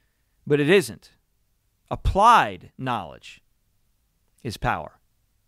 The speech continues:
And until we apply the knowledge that we learn, there is no power. A light switch can have all kinds of electricity right there, but until we flip the switch or tell Alexa to turn the lights on,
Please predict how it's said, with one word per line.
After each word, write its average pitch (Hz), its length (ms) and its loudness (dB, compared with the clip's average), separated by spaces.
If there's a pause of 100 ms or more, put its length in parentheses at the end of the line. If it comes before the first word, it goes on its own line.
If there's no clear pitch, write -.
(280)
And 143 120 -2
until 226 380 4
we 262 160 -4
apply 196 680 0
the 147 100 -8
knowledge 165 560 -6
that 147 140 -10
we 143 120 -8
learn, 131 600 -6 (1200)
there 147 200 2
is 156 180 -2
no 151 100 2
power. 147 460 -6 (840)
A 139 60 4
light 202 240 2
switch 202 300 -8
can 185 100 -8
have 151 160 -6
all 196 320 -4
kinds 214 300 -8
of 175 80 -10
electricity 170 640 -6
right 127 200 -6
there, 123 160 -6
but 127 120 -8
until 190 320 -4
we 202 200 -6 (260)
flip - 340 -4
the 165 80 -8
switch - 580 -4 (480)
or 147 140 0
tell 185 280 2
Alexa 165 460 -2
to 139 80 -12
turn 180 240 -4
the 156 80 -6
lights 175 320 -2
on, 85 220 -12